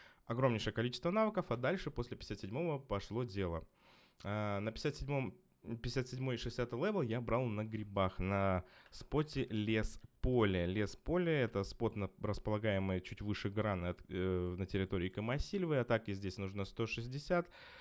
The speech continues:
А, к этому моменту я уже, допустим, к пятьдесят шестому имел, по-моему, сто семьдесят атаки. И очень быстро набирал левел за счёт того, что сделал себе бижу Асулы, м, сет,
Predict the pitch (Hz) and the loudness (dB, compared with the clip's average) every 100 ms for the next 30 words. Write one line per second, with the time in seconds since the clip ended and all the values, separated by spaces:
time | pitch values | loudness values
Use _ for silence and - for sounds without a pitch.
0 | - - - 110 110 107 101 - 185 143 | -20 -8 0 2 4 6 4 2 -2 0
1 | 135 127 160 202 196 135 113 147 113 110 | 0 0 0 -2 0 0 2 2 2 2
2 | 113 98 - - 95 - 107 - - 160 | 0 0 -4 -8 -8 -4 -6 -6 -6 -4
3 | 139 101 117 127 113 104 101 - - 101 | -2 -2 -2 -4 -4 -4 -6 -10 -10 -6
4 | 92 - 104 160 170 139 123 - - - | -6 -4 -2 0 0 0 -4 -12 -20 -20
5 | - 123 131 135 139 123 117 123 113 104 | -6 -2 0 0 -2 -4 -4 -2 -2 -2
6 | 101 110 107 98 127 143 113 98 - 113 | 0 0 0 2 0 0 -2 -2 -4 -4
7 | - 95 101 - 90 92 107 95 90 - | -2 -2 -4 -4 -6 -2 0 0 -2 -6
8 | 92 98 87 87 - - - 107 110 101 | -4 -2 -2 -4 -12 -16 -6 -4 0 0
9 | 98 - 185 196 175 151 - - _ - | 0 0 2 4 4 2 -12 -20 _ -8
10 | 110 113 113 110 - 120 120 | -4 0 0 0 2 2 0